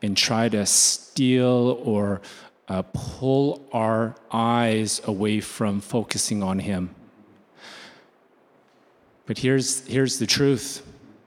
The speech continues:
which is, in my own life, is when I have placed God first in my life, that decision long ago when I said, "Jesus, you are my Lord and Savior.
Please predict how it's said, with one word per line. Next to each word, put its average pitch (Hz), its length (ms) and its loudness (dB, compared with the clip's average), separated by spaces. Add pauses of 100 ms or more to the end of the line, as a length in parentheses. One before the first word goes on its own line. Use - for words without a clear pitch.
(120)
which 117 280 0
is, 110 440 0 (320)
in 123 80 2
my 110 180 2
own 127 180 4
life, 131 280 2
is 113 240 -2 (140)
when 117 260 2
I 110 100 2
have 131 960 0 (460)
placed - 400 0
God 101 260 0
first - 480 -4
in 101 80 -2
my 92 160 -2
life, 90 520 -4 (680)
that - 160 -4
decision 123 680 0
long 127 400 2
ago 117 420 2
when 107 220 0
I 101 80 0
said, 113 380 -2 (640)
"Jesus, 123 400 0
you 143 240 4
are 131 100 2
my 107 200 0
Lord 98 280 -2
and 92 140 -4
Savior. 92 560 -4